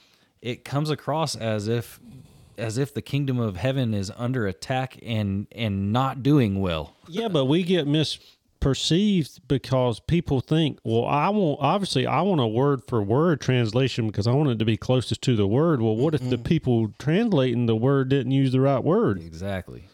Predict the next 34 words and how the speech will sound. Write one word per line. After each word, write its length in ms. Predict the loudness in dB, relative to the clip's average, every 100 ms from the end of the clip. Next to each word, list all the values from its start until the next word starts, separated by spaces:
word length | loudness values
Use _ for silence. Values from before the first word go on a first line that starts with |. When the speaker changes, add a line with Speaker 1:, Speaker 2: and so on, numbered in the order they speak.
| _ _ _ _ _ _ -20 -20
Speaker 1:
So 120 | 0 2
that's 200 | 2 4
what 140 | 4
I 100 | 6
was 160 | 4 2
getting 320 | 2 2 0
at 300 | -2 -4 -4
is, 480 | 0 2 2 -2 -4
uh, 300 | -4 -2 -4
you 140 | -2 0
know, 260 | 0 -2 -8 -20 -20 _ _ -20 -12
we 720 | -10 -4 -2 0 0 -2 -4
as 540 | -4 -2 0 -2 -6 -14 -20 _ -8
believers, 800 | -4 -2 -2 -2 -2 -4 -4 -6
when 220 | -4 -2
we 120 | -4
study 500 | -6 -8 -6 -4 -4
the 140 | -6
word, 540 | -4 -4 -4 -6 -10 -14 _ _ -20 _ _ _ _
we 200 | -4 2
have 160 | 2 2
to 100 | -2
make 240 | -2 -2
sure 320 | -4 -4 -2 -2
that 180 | -4
the 80 | -6
word 340 | -4 -2 -4 -6
that 100 | -6
we're 140 | -6
studying 500 | -4 -4 -2 -2 -2
is 160 | -2 -2
the 100 | -4
word. 480 | 0 0 0 -2
<laughs> 40 | -6